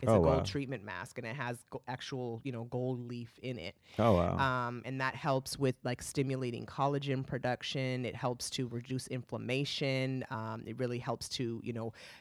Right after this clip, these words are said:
Speaker 1: keep the skin balanced
Speaker 2: Mm.
Speaker 1: and, um, k-, you know, kill free radicals and
Speaker 2: Right.
Speaker 1: things like that. So it's, it's really an awesome treatment, and I can't wait to get, get, get in my room and
Speaker 2: And, uh,
Speaker 1: start using it.
Speaker 2: uh,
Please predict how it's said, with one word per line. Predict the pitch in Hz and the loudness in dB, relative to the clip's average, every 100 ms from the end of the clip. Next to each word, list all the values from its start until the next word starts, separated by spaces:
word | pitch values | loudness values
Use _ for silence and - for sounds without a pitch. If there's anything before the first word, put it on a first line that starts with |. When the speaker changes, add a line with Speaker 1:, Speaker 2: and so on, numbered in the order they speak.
| - | -8
Speaker 1:
keep | - - | -4 -2
the | |
skin | 139 - 147 127 123 | -2 2 2 2 2
balanced | 113 135 143 143 143 - - - | 4 4 4 2 0 -6 -8 0
Speaker 2:
Mm. | 110 | 4
Speaker 1:
and, | 104 117 117 117 113 | 4 2 -2 -4 -4
um, | 113 110 110 101 104 | -4 -4 -6 -8 -10
k-, | - - | -10 -6
you | 135 | -4
know, | 113 | -4
kill | - 147 | -2 0
free | 135 - 117 | 0 -2 -2
radicals | 120 131 143 - 147 139 139 139 135 | 4 6 4 2 2 2 2 0 -2
and | 117 98 | 2 4
Speaker 2:
Right. | 85 - | 6 4
Speaker 1:
things | 135 | -2
like | 131 123 | -2 -2
that. | 120 - | -2 0
So | 131 120 | 0 2
it's, | 131 - | 0 -2
it's | 139 - | -6 -2
really | 143 135 127 | 2 2 2
an | 113 | 0
awesome | 123 123 117 | -2 -4 -4
treatment, | 113 131 123 120 | -4 -4 -2 -4
and | 120 | -4
I | 117 | -6
can't | - 135 110 | -4 -4 -2
wait | 117 | -4
to | - 113 110 - | -4 -4 -6 -8
get, | - 117 - | -6 -6 -4
get, | 120 110 _ | -6 -6 _
get | 127 117 | -6 -4
in | 113 | -4
my | 113 110 | -6 -6
room | 107 117 127 123 | -6 -4 -4 -4
and | 107 110 - - | -4 -6 -2 8
Speaker 2:
And, | 117 | 10
uh, | 120 113 71 | 12 10 8
Speaker 1:
start | - - | 4 -2
using | 127 123 120 | -2 -2 2
it. | 113 | 10
Speaker 2:
uh, | 117 107 98 | 12 12 12